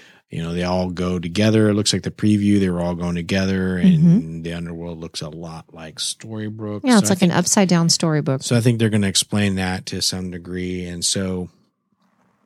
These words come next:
Speaker 2: I hope it's
Speaker 1: Uh,
Speaker 2: not the weird colors all the time. Didn't it look like it was, like, a real pink?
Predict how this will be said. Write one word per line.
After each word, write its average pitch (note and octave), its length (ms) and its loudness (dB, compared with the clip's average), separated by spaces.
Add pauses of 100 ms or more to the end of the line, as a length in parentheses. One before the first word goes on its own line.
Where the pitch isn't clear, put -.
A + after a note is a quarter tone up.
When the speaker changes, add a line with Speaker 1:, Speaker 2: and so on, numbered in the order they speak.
(320)
Speaker 2:
I B3 80 4
hope D4 220 4
it's D#4 140 2
Speaker 1:
Uh, - 40 4
Speaker 2:
not A#3+ 180 2
the A3 80 2
weird G3 320 2
colors E3+ 400 -2
all D3+ 140 -2
the D3 100 -4
time. C#3 420 -4 (640)
Didn't B3 200 4
it B3+ 40 6
look B3 160 4
like A3 160 2
it G3+ 80 0
was, F#3 120 0
like, F3+ 140 -2
a E3+ 80 -2
real F3 220 0
pink? F#3 400 -2